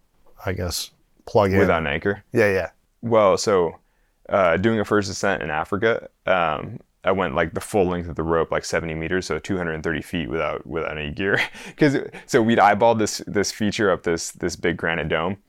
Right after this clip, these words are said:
Speaker 2: um, in Angola. And, um, and from the ground, we thought that the dome was, like, maybe five hundred feet high, and we thought that the big crack that we were looking at would be, like, a hand crank, like, something you put your hands into.
Speaker 1: Uh-huh.
Speaker 2: It turns out that the mountain itself was more like a thousand or fifteen hundred feet high.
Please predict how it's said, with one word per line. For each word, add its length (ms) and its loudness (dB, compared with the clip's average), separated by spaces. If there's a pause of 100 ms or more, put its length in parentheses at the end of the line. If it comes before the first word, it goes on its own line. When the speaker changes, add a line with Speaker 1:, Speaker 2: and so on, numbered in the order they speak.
(320)
Speaker 2:
um, 460 -2
in 100 -4
Angola. 480 -2 (420)
And, 200 -2
um, 300 0 (880)
and 160 -4
from 140 0
the 80 2
ground, 500 0
we 80 -4
thought 240 2
that 100 -8
the 80 -4
dome 500 -4 (460)
was, 200 -4
like, 140 -4
maybe 220 -4
five 280 -2
hundred 200 -4
feet 160 -4
high, 420 0
and 120 -6
we 60 -2
thought 240 0
that 200 -4
the 280 -2 (400)
big 320 -2
crack 320 -2
that 80 -4
we 100 0
were 80 2
looking 240 -2
at 120 -2
would 120 -4
be, 140 0
like, 140 0
a 60 -6
hand 220 -6
crank, 180 0
like, 120 -2
something 180 -4
you 60 -8
put 120 -2
your 80 -4
hands 240 -4
into. 220 0
Speaker 1:
Uh-huh. 180 0 (200)
Speaker 2:
It 80 -6
turns 260 0
out 180 2
that 140 -6
the 80 -4
mountain 380 -2
itself 420 -2
was 140 -4
more 180 -2
like 140 -6
a 80 -8
thousand 360 -2
or 40 -8
fifteen 320 -8
hundred 180 -4
feet 200 -6
high. 260 -2